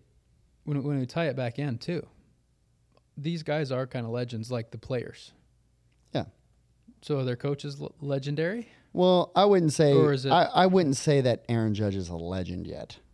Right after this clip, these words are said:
Speaker 1: No. Well, okay. So what, what he did was legendary.
Speaker 2: What do you mean? From the twelve to fifty-nine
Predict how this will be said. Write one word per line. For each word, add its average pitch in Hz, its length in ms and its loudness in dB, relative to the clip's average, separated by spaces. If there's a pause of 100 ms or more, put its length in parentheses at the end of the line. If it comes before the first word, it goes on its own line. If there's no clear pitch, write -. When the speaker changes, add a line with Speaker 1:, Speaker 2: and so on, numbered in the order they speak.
(360)
Speaker 1:
No. 190 300 -8 (420)
Well, 160 500 -8
okay. 127 440 -6
So 147 300 -2 (200)
what, 151 260 -6
what 143 220 -4
he 135 80 -6
did 123 180 -6
was 117 160 -10
legendary. 117 540 -10 (540)
Speaker 2:
What 123 160 0
do 107 60 2
you 98 60 0
mean? 95 220 -4 (800)
From 120 140 -4
the 104 100 -2
twelve 110 300 -2
to 98 60 -6
fifty-nine 110 560 -4